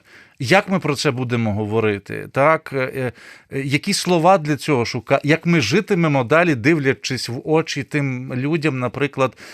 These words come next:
щодо яких, можливо, ми колись вчинили не так або не вчинили нічого, і, і це теж проблема. Е, чи важливо ці досвіди в якийсь спосіб поєднувати? І, наприклад, вам, як американці,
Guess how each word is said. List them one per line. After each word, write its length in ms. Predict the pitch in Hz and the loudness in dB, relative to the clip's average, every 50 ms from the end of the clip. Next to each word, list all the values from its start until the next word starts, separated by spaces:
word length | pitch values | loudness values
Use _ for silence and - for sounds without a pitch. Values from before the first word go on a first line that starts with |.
| - - - - | -20 -20 -16 -10
щодо 480 | 113 - - - - 156 147 127 139 | -8 -8 -6 -2 -2 -2 0 0 0
яких, 420 | 135 131 131 123 - 160 - - - | 0 0 0 -2 -2 -4 -4 -2 -4
можливо, 440 | 139 131 110 123 143 151 143 139 131 | -4 -4 -2 0 0 0 0 0 0
ми 120 | 135 139 | -2 -4
колись 600 | 139 - 135 127 139 139 135 - - - - 143 139 123 107 104 | -4 -6 -6 -4 -2 -2 -4 -4 -8 -8 -8 -8 -8 -10 -12 -14
вчинили 760 | - - - - 131 127 135 151 165 160 147 147 143 135 135 | -12 -6 -4 -2 0 2 2 2 2 2 2 2 2 2 2
не 140 | 123 127 127 | 0 -2 -4
так 360 | - - 147 143 143 - - - | -2 0 2 2 2 0 -2 -2
або 260 | 127 113 104 127 135 | -2 0 0 0 0
не 100 | 131 127 | 0 0
вчинили 460 | 120 110 - - 131 139 143 135 131 | -2 -4 -6 -6 -4 -4 -2 -2 -2
нічого, 560 | 123 127 123 117 - - 147 156 151 135 135 127 | -2 -2 -4 -4 -4 -2 0 0 2 2 2 0
і, 80 | 123 | 0
і 200 | 131 - - 131 | -2 -4 -6 -8
це 160 | 110 - - | -6 -6 -8
теж 240 | 127 - - 117 - | -4 0 0 0 0
проблема. 600 | - - 123 117 107 107 107 104 101 98 98 113 - - - - - - - - - - - - | -2 -4 -4 -4 -2 0 0 0 -2 -4 -6 -10 -12 -16 -20 -20 -18 -18 -18 -20 -20 -8 -2 0
Е, 260 | 156 156 151 151 147 - _ _ - | 2 4 4 2 0 -2 _ _ -4
чи 480 | - - 202 208 208 202 202 202 202 202 | -2 0 2 4 4 4 4 2 0 -2
важливо 800 | 170 170 175 160 143 139 185 196 160 165 208 254 269 247 240 | -6 -8 -8 -6 -2 2 2 2 2 2 0 0 2 2 0
ці 200 | - - - 220 | 0 0 -2 -2
досвіди 1080 | 185 165 202 220 233 226 - - - 190 180 151 143 170 170 170 170 160 156 147 156 143 135 | 0 2 4 4 4 2 0 -2 -2 -2 -2 0 2 2 4 4 4 2 0 -2 -6 -6 -4
в 60 | 151 | -4
якийсь 300 | 165 160 - 208 196 - | -4 -2 -2 -2 -2 -4
спосіб 480 | - - - 196 190 - - 170 - | -4 -2 0 0 0 0 -2 -4 -2
поєднувати? 840 | - 175 175 165 185 220 240 240 208 220 208 196 185 170 - 170 165 | -2 -2 -2 0 2 2 2 2 0 0 0 2 0 2 2 2 2
І, 40 | 160 | 2
наприклад, 500 | 156 151 - - 202 202 - 180 156 - | 2 0 -2 -2 -4 -2 0 -2 -2 2
вам, 240 | 151 170 175 175 165 | 2 2 4 4 2
як 200 | 160 151 - - | 0 0 0 0
американці, 1000 | 147 139 139 135 143 - - 165 180 190 190 185 160 - - - 160 151 147 135 | 0 0 0 0 0 0 0 0 2 2 0 0 -2 -4 -4 -2 -2 -2 -2 -2